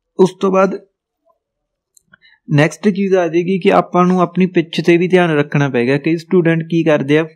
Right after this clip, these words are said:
ਕਿ ਜਦੋਂ easy ਹੁੰਦਾ, ਉਦੋਂ ਤਾਂ fastest speak ਕਰਦੇ ਨੇ, but ਜਦੋਂ difficult ਆ ਜਾਂਦਾ, ਉਦੋਂ ਕੀ ਹੈ ਕਿ ਆਪਣੀ volume ਨੂੰ ਸਲੋ ਕਰ ਲੈਂਦੇ ਨੇ। So, ਇੱਦਾਂ ਨਹੀਂ, ਜਿਹੜੀ volume 'ਚ ਇਹਨੂੰ ਆਪਾਂ start ਕਰਾਂਗੇ, ਉਹੀ volume 'ਚ ਆਪਾਂ ਇਹਦੀ ਐਂਡਿੰਗ ਕਰਾਂਗੇ।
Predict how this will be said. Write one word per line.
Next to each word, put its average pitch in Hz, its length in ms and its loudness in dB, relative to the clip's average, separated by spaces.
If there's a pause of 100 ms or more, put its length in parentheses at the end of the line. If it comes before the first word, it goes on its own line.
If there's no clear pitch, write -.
(360)
ਕਿ 175 160 -2
ਜਦੋਂ 175 280 4
easy 165 400 -2
ਹੁੰਦਾ, 160 220 -4
ਉਦੋਂ 151 360 -2
ਤਾਂ 175 100 2
fastest 160 520 -2
speak 165 340 -4
ਕਰਦੇ 151 320 -2
ਨੇ, 147 140 -4 (400)
but 180 160 4 (220)
ਜਦੋਂ 156 280 4
difficult 180 580 0
ਆ 160 140 2
ਜਾਂਦਾ, 165 240 0
ਉਦੋਂ 160 560 -2
ਕੀ 165 120 -4
ਹੈ 160 40 0
ਕਿ 165 140 -2
ਆਪਣੀ 165 280 -2
volume 151 360 -2
ਨੂੰ 202 140 2
ਸਲੋ 165 300 0
ਕਰ 151 180 -2
ਲੈਂਦੇ 117 360 -4
ਨੇ। 110 120 -4
So, 160 260 -6
ਇੱਦਾਂ 160 320 -2
ਨਹੀਂ, 180 140 -4 (420)
ਜਿਹੜੀ 151 300 0
volume 196 380 0
'ਚ 196 80 -8
ਇਹਨੂੰ 196 160 0
ਆਪਾਂ 196 160 -2
start 160 340 0
ਕਰਾਂਗੇ, 175 320 -2
ਉਹੀ 175 400 -2
volume 170 440 -2
'ਚ 160 100 -6
ਆਪਾਂ 180 320 -2 (180)
ਇਹਦੀ 156 300 -2
ਐਂਡਿੰਗ 151 340 -2
ਕਰਾਂਗੇ। 107 380 -4